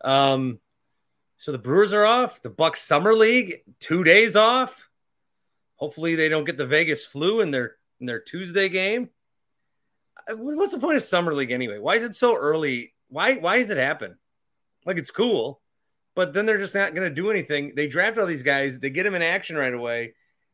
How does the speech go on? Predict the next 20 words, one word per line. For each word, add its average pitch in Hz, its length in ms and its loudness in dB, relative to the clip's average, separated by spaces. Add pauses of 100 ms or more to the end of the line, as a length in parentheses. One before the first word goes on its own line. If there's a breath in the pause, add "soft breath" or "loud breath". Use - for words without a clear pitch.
(120)
and 139 160 -8
then 170 100 -4
they 175 100 -2
don't 156 160 -2
do 135 120 -4
anything 180 260 -6
for - 160 -14
two 160 200 -10
months. 160 500 -6 (640)
And 185 120 -8
then 208 140 0
guys 143 320 4
play 131 500 -4 (220)
one 123 280 -6
game. 123 440 -4
"Oh 196 180 -4
no, 202 260 -8
Victor 185 260 -10
Wembanyama 190 580 -6
sucks." 190 540 -12